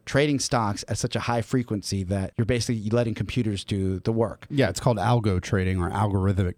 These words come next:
Speaker 2: trading.
Speaker 1: Thank
Speaker 2: It's
Speaker 1: you,
Speaker 2: where
Speaker 1: Todd.
Speaker 2: computers make all the decisions.
Speaker 1: So, uh, you wonder, "Well, who's doing this?" There's a lot of people that have tried to do this in the past on their own, but a, a lawsuit just came out from the state of Rhode Island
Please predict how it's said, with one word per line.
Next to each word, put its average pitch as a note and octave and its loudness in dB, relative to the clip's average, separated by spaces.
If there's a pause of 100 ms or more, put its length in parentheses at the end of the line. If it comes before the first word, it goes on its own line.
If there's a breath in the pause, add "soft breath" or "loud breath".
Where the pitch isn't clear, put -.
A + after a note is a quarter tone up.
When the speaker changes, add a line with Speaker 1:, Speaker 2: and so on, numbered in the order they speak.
Speaker 2:
trading. F2+ 0
Speaker 1:
Thank B2 4
Speaker 2:
It's B2+ -2
Speaker 1:
you, A#2+ 2
Speaker 2:
where F#2 2
Speaker 1:
Todd. F#2+ 2
Speaker 2:
computers G#2 2
make F#2+ 0
all F#2 2
the E2 -6
decisions. E2+ -4
Speaker 1:
So, C3+ 2 (440 loud breath)
uh, B2+ 0
you C#3 0
wonder, D#3 2 (200)
"Well, C3+ 4
who's G3 2
doing B2 2
this?" - -14
There's B2+ 2
a C#3 6
lot F#3 6
of B3+ 0
people E3 0
that C3+ 4
have B2 -2
tried C4+ 0
to C3+ -2
do A#2 2
this G2+ -4
in A#2 0
the G#2 -2
past A2+ -2
on A2 0
their B2+ 2
own, C#3 0
but C#3 4
a, C3 0
a A#2 2
lawsuit D3+ 2
just B2 -2
came A#2 0
out A2+ -2
from A2 0
the G#2 -6
state D#3 0
of B2 0
Rhode A#2 2
Island B2 2